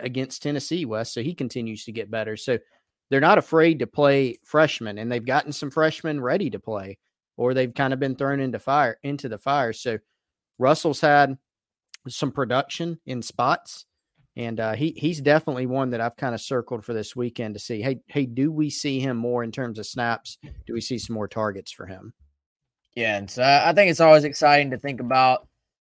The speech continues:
Speaker 2: who might play that hasn't played a ton, who's gonna get new opportunities. I still, you know, I'll go back to D J Braswell. I think that's a guy that can, can help you. Now, we're not seeing what,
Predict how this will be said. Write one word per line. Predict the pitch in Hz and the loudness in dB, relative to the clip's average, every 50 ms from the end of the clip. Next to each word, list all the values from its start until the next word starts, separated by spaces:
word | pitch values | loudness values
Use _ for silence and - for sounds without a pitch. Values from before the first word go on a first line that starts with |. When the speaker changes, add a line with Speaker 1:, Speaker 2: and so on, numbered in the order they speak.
| _ _ _ _ _ _ _ _ - | _ _ _ _ _ _ _ _ -8
Speaker 2:
who | - 131 135 | -4 -4 -2
might | 131 135 131 131 120 - | 0 2 2 2 2 0
play | - 127 127 127 127 | 0 0 2 2 2
that | 120 120 | 0 -2
hasn't | 107 120 123 120 110 120 - 110 | 0 2 2 2 2 -2 -8 -4
played | 127 123 120 113 | -2 -2 -2 -2
a | 110 | -4
ton, | - - 135 127 123 120 120 120 113 | -8 -8 -6 -4 -4 -2 -4 -4 -6
who's | 113 127 120 117 | -6 -8 -8 -8
gonna | 127 123 120 | -8 -8 -6
get | 110 123 120 | -6 -6 -6
new | 117 120 120 120 | -6 -4 -2 0
opportunities. | 117 113 107 - 101 - 143 151 147 139 135 143 139 131 120 - - - _ _ _ _ _ _ _ _ _ _ _ - | 0 0 0 -4 -8 -8 -6 -4 -4 -4 -4 -4 -4 -4 -6 -8 -12 -16 _ _ _ _ _ _ _ _ _ _ _ -16
I | 92 | -14
still, | - - - 113 113 113 117 117 117 117 117 _ _ | -14 -10 -8 -6 -4 -2 0 0 -2 -2 -4 _ _
you | - 110 104 | -16 -14 -12
know, | 95 95 | -8 -6
I'll | 92 90 98 | -6 -6 -6
go | 98 107 104 | -6 -6 -4
back | 98 110 110 | -2 -2 -2
to | - 113 | -2 -4
D | 104 117 120 | -6 -6 -6
J | 101 117 117 117 | -4 -2 -4 -2
Braswell. | 101 120 120 120 110 101 - 101 90 | 2 2 4 4 2 0 -4 -6 -6
I | 87 95 | -6 -6
think | - 110 104 | -6 -10 -8
that's | 101 107 104 - | -6 -6 -6 -6
a | 117 | -6
guy | 101 113 110 110 110 | -4 -2 0 0 -2
that | 107 101 - | -4 -6 -8
can, | - 110 104 101 95 - _ _ _ _ _ _ _ _ _ _ | -12 -12 -12 -14 -16 -20 _ _ _ _ _ _ _ _ _ _
can | - 113 | -8 -6
help | 110 120 139 139 139 131 | 2 4 4 4 4 2
you. | 127 | -2
Now, | 123 120 117 | 0 0 0
we're | 131 147 | 2 2
not | 156 147 139 - | 2 2 0 0
seeing | - - 151 147 143 135 131 127 120 113 - _ _ _ _ | -2 -2 -2 0 0 0 0 -2 -4 -10 -14 _ _ _ _
what, | - - 107 117 123 - _ | -12 -6 -4 -4 -4 -4 _